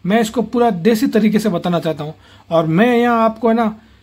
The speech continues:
मार्केट को देसी तरीके से समझाना चाहता हूँ ताकि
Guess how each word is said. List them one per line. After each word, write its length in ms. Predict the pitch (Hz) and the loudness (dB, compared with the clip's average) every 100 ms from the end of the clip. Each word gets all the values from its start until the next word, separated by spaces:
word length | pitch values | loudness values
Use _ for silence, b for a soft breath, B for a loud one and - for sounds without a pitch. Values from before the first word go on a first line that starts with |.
| b | b
मार्केट 720 | 170 160 175 170 202 214 240 214 | -10 -6 -2 2 2 2 -2 -2
को 120 | 233 | -4
देसी 360 | 170 240 240 | 0 -2 0
तरीके 340 | 285 226 214 208 | 0 0 0 -2
से 80 | 214 | -4
समझाना 340 | 185 202 208 | 0 2 2
चाहता 240 | 214 208 226 | 2 0 0
हूँ 100 | 220 | 0
ताकि 260 | 208 190 | -2 -4